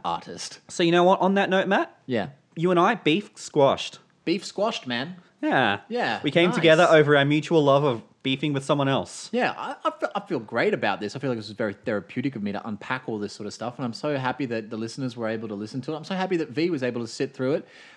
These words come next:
Speaker 1: uh, and, um, not say almost a single word the entire time.
Speaker 2: I think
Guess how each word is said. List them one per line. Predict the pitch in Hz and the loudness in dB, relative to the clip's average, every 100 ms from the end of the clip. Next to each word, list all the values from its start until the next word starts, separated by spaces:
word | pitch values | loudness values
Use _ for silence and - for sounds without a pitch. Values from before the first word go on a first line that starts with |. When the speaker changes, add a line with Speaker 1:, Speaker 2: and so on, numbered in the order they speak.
| - | -6
Speaker 1:
uh, | 127 127 127 127 131 - | -2 0 0 0 -2 -8
and, | 135 135 135 | -6 -4 -2
um, | 131 131 131 131 135 - _ - | -2 -2 -2 -4 -6 -10 _ -10
not | 143 139 | -8 -2
say | 151 | 0
almost | 147 147 160 151 | 0 0 -4 -6
a | - | -8
single | - 170 165 | -4 -2 0
word | 147 143 170 139 | 2 4 4 4
the | 131 | -2
entire | 127 - 143 | -2 -4 -2
time. | 135 147 160 113 | -2 -4 -6 -6
Speaker 2:
I | |
think | 101 | -8